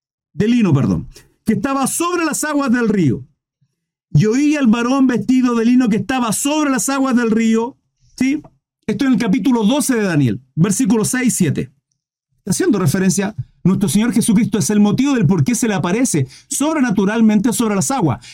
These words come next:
En Marco no aparece Pedro, en Mateo, en Mateo sí se relata que Pedro intenta acercarse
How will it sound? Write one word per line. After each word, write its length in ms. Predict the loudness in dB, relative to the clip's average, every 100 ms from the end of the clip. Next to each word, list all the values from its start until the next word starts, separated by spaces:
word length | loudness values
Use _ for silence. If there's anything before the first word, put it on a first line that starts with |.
| -2
En 120 | 2
Marco 600 | 2 0 -2 -2 -2 -6 _ _ _ _
no 100 | 0 0
aparece 380 | -2 -2 0
Pedro, 500 | -2 -2 0 -2 -4 -4
en 140 | 0
Mateo, 320 | 2 2 0 0 -2
en 120 | 0 0
Mateo 280 | 2 -2
sí 140 | 0 0
se 160 | 0
relata 400 | 0 -2 -2 -4
que 160 | -2 -2
Pedro 240 | 0 2
intenta 400 | 2 2 0 -2
acercarse 800 | -2 -2 -2 -2 -2 -2 -4 -6